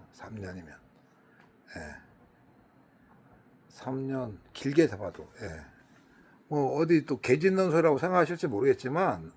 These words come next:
예. 저는 이미 제가 자신 있게 이렇게 말씀을 드릴 수 있는 게 세상에 대한 관찰이 이미 다 끝났어요. 끝났고,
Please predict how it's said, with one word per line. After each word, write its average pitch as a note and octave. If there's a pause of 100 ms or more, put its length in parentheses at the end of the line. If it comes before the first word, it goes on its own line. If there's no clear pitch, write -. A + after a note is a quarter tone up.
(120)
예. G2 (680)
저는 A#3+
이미 A3+ (240)
제가 F3+
자신 A#3+
있게 A3+
이렇게 D#3
말씀을 C#3
드릴 D#3
수 E3
있는 A2
게 C3+ (1000)
세상에 A#3+
대한 E3
관찰이 F3+
이미 C3
다 -
끝났어요. C3
끝났고, D#3+